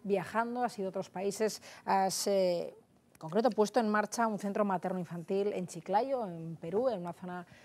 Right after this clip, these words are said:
eh, pues más bien pobre, y hablabas, haciendo un poco de broma con el programa,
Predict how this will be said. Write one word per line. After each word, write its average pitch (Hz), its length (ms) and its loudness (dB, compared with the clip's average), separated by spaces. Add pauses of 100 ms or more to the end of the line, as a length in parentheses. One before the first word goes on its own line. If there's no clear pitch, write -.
(160)
eh, 156 320 -6
pues 156 180 -8
más 147 160 -10
bien 160 260 -8 (280)
pobre, 202 440 2
y 202 100 0
hablabas, 226 500 4 (120)
haciendo 180 460 -4
un 165 120 -8
poco 170 200 -2
de 160 80 -2
broma 175 340 -4
con 175 160 -4
el 170 60 -6
programa, 185 460 -2